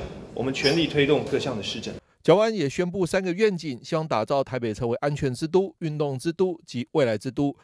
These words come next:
Speaker 2: 首先，在安全之都部分，蒋万安表示，台北在全球安全城市的排名被评选为全球第四，而在交通局与警察局等单位的努力下，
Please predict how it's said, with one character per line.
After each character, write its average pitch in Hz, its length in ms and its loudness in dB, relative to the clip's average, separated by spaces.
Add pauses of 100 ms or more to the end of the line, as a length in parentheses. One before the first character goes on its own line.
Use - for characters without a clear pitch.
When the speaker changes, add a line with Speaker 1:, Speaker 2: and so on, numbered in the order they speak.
(260)
Speaker 2:
首 160 200 4
先， 214 240 0
在 190 140 0
安 180 180 0
全 156 160 -2
之 165 100 -8
都 180 140 0
部 180 220 -4
分， 175 200 4 (200)
蒋 139 120 -2
万 151 60 4
安 165 80 0
表 123 180 2
示， 160 280 -2 (180)
台 170 160 2
北 160 160 0
在 170 180 2
全 147 320 -2
球 143 200 2
安 160 200 0
全 131 200 -2
城 127 280 -2
市 170 240 -4
的 139 200 2
排 - 260 -2
名 131 220 -4 (100)
被 165 140 -2
评 135 200 -2
选 123 160 2
为 117 120 2
全 - 200 -4
球 120 140 -2
第 131 180 -2
四， 135 300 0 (320)
而 165 100 4
在 196 140 4
交 185 140 4
通 202 100 0
局 156 240 -6
与 160 80 -10
警 131 160 -6
察 131 140 0
局 131 180 -4
等 110 240 -2
单 139 160 2
位 143 80 0
的 120 120 0
努 104 140 -6
力 123 120 -4
下， 131 260 2